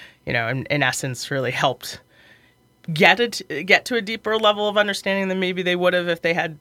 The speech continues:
you know, done something else. And I think, you know, so sometimes it's not just that it's, it's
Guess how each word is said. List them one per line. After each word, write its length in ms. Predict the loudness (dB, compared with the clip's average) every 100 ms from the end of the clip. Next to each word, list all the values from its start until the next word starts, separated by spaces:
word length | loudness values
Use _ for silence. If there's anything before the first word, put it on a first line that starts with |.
| -6
you 120 | -2
know, 100 | -2
done 260 | 0 0 -2
something 340 | -6 -2 2
else. 360 | 2 0 -6 -8
And 100 | -4
I 20 |
think, 380 | -4 -6 -10 _ -12
you 80 | -10
know, 60 |
so 140 | -8 -4
sometimes 380 | -2 0 0 0
it's 140 | -2
not 180 | -2 -2
just 200 | -6 -6
that 80 | -6
it's, 360 | -8 -10 -20 -20 _ _ _ _ _ _
it's 140 | -8